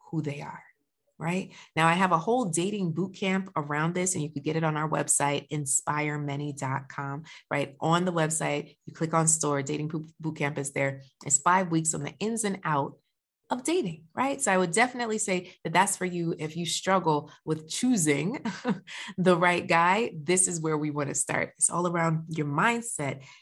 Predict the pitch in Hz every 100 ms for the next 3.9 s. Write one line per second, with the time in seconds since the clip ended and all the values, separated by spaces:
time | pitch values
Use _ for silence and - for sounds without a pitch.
0 | _ 165 160 170 196 175 160 156 160 151
1 | 139 - 156 143 143 151 160 156 143 143
2 | 156 160 190 202 214 - _ 165 165 -
3 | 175 165 - 151 151 156 151 131